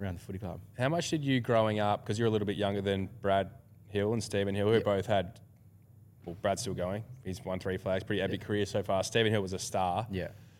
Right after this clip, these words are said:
Speaker 2: For everyone that remembers him at Freo. How closely did you watch them? Were you guys all close growing up, or have you become clo-, closer since
Speaker 1: Yeah.
Speaker 2: footy has brought you guys together? 'Cause I remember after the Siren went to the grand final, and Brad was actually in the rooms post-game.
Speaker 1: Yeah.
Speaker 2: He come down and saw you,
Speaker 1: Yeah.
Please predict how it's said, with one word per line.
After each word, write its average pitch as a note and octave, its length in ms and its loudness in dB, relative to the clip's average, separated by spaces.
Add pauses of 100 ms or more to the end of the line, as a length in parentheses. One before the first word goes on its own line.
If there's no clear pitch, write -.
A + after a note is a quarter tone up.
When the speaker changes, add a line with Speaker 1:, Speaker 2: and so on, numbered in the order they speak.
(120)
Speaker 2:
For A2 80 0
everyone G2+ 200 4
that F#2+ 60 -4
remembers F#2+ 240 -2
him G2 180 -2
at - 80 -4
Freo. G2+ 460 2 (480)
How B2+ 100 6
closely B2+ 400 4
did A2 160 2
you G#2 100 2
watch G#2 260 2
them? G#2 140 2
Were G#2 60 2
you A2+ 80 2
guys A2+ 220 6
all G2+ 240 2
close G2+ 320 0
growing G2 320 0
up, C3+ 220 2
or A2+ 60 4
have G2+ 60 0
you G2+ 60 0
become G2 260 -2
clo-, G2 280 0
closer G2+ 380 0
since - 580 -2 (220)
Speaker 1:
Yeah. G#2+ 340 -2
Speaker 2:
footy G#2 580 2 (760)
has G2 120 0
brought G#2+ 180 0
you G2 60 -2
guys G2+ 180 4
together? A2 200 2
'Cause G#2+ 140 -2
I A2 80 6
remember A#2 320 4 (720)
after G#2+ 320 0
the G2 320 2
Siren A2 360 2
went G#2 100 2
to G2+ 40 -2
the G2 60 -2
grand G#2 260 2
final, G#2+ 340 2
and G2 160 -2
Brad A2 180 2
was A#2+ 140 0
actually A2+ 200 0
in G2 60 0
the F#2 60 0
rooms G#2 220 2
post-game. G#2+ 560 2
Speaker 1:
Yeah. F#2+ 60 -2
Speaker 2:
He A2 60 0
come G#2+ 200 2
down G2+ 140 2
and F#2 80 -4
saw G#2 220 0
you, G#2 180 4
Speaker 1:
Yeah. G2+ 60 0